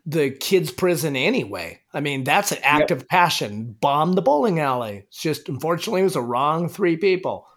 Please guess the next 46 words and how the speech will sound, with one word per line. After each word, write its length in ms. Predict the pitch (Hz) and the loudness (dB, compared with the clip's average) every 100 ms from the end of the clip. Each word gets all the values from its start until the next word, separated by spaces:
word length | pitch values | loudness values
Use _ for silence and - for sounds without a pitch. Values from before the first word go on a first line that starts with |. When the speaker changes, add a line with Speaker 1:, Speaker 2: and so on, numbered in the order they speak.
| _ _ _ _ | _ _ _ _
Speaker 2:
Right. 400 | 139 139 156 143 | -2 4 8 8
I 60 | 135 | 6
love 260 | 143 151 143 | 6 4 4
when 100 | 143 | 0
he 60 | |
says 300 | 127 139 127 | 2 2 2
that. 300 | - 117 110 - | 0 -4 -2 2
But, 180 | 160 175 | 4 4
like, 260 | 147 - - _ _ _ | 2 2 -12 _ _ _
just 340 | - 185 - - _ _ _ _ | 0 2 2 -8 _ _ _ _
it, 260 | - 180 175 | 0 2 4
when 160 | 180 175 | 4 4
you 100 | 160 | 2
think 260 | - 190 | 4 4
about, 300 | 180 170 147 | 6 6 6
like, 280 | 147 131 - _ _ _ _ _ _ _ _ | 4 2 -2 _ _ _ _ _ _ _ _
the 240 | 143 147 143 | -4 2 4
radio 480 | 139 156 151 143 | 6 6 6 6
scene 400 | 127 - 135 127 | 4 0 0 -2
specifically, 800 | 120 - 135 - 147 120 131 113 | -4 -4 0 2 0 0 -2 -2
it's 200 | 110 131 | -2 -2
just, 220 | - 147 165 | -2 0 2
like, 280 | 143 - - _ _ _ _ _ _ - | 2 0 -10 _ _ _ _ _ _ -2
it's, 160 | 170 | 0
like, 160 | 185 175 | 4 2
one 240 | 143 165 175 | 4 4 4
of 120 | 156 | 6
the 100 | 156 147 | 6 6
examples 580 | 143 131 143 143 147 131 | 2 2 4 4 2 0
of 80 | 127 | 0
violence. 580 | 135 135 139 127 110 - | 2 4 4 2 -2 0
It, 160 | 170 175 | 0 0
it's 180 | 170 | 0
one 140 | 160 - | 4 4
of 60 | 165 | 6
the 100 | 151 | 4
only 320 | 180 202 147 | 4 4 2
examples 540 | 139 131 135 135 123 | 2 2 0 0 -2
of 80 | 131 | 0
violence 400 | 135 139 135 131 | 2 2 0 -2
in 80 | 135 | -4
this 160 | 127 | -4
movie 260 | 143 139 135 | -2 0 0
that's 260 | 127 127 - | 0 0 -2
just, 280 | 160 - | -2 0
like, 240 | 151 127 | 0 0